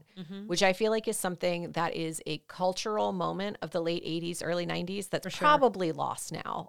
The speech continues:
Speaker 2: I'm not
Speaker 1: For
Speaker 2: sure that
Speaker 1: sure.
Speaker 2: most people would really understand what that means.
Speaker 1: It's like you're defining the references that I have.
Speaker 2: Yeah.
Speaker 1: Yeah.
Speaker 2: <laughs> Uh, what I wanted to talk about, though,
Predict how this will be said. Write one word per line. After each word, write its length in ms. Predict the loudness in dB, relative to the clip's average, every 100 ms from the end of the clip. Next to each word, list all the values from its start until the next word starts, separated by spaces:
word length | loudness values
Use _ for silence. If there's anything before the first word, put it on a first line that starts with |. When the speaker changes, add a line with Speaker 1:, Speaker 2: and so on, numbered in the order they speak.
| -4
Speaker 2:
I'm 100 | -2
not 140 | 0
Speaker 1:
For 60 | 2
Speaker 2:
sure 220 | 2 4
that 100 | 2
Speaker 1:
sure. 60 | 2
Speaker 2:
most 220 | 0 0
people 280 | -2 -2 -2
would 200 | -2 -4
really 280 | -4 -4 -4
understand 640 | -6 -6 -6 -6 -6 -6
what 120 | -4
that 180 | -4 -4
means. 320 | -6 -6 2
Speaker 1:
It's 100 | 4
like 220 | 6 6 6
you're 100 | 4
defining 540 | 2 2 4 4 4
the 80 | 2
references 640 | -2 -4 -8 -10 -10 -10
that 160 | -8 -10
I 80 | -10
have. 440 | -10 -12 -14 -8 8
Speaker 2:
Yeah. 160 | 10 10 6 8 8 10 6
Speaker 1:
Yeah. 360 | 4 2 -2 -2
Speaker 2:
<laughs> 40 | -4 -6 -6 -14 -12 -12 -10 -6 -6 -4 2
Uh, 100 | 4
what 140 | 6
I 80 | 6 4
wanted 220 | 2 2
to 60 | 0
talk 260 | -2 -2
about, 280 | 2 2 2
though, 420 | 2 4 2 0